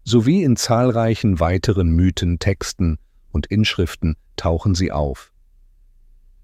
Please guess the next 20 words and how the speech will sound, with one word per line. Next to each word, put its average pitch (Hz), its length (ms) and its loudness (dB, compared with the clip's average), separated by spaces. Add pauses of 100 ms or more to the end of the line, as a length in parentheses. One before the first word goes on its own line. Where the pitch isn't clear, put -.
(200)
Bezog 180 480 0
sich 123 320 0
diese 117 420 2
überlieferte 87 720 0
Schrift - 460 -2
auf - 160 -6
die - 160 -4
Anunnaki 90 800 0 (380)
als 90 320 -4
Wesen 104 460 2
aus 78 280 -4
anderen 101 500 2
Welten? 92 460 -2 (1400)
Gibt - 260 0
es - 140 0
eine 107 240 2
Verbindung 113 800 2 (260)
zwischen 90 380 0
den 78 260 0
Göttern 143 480 0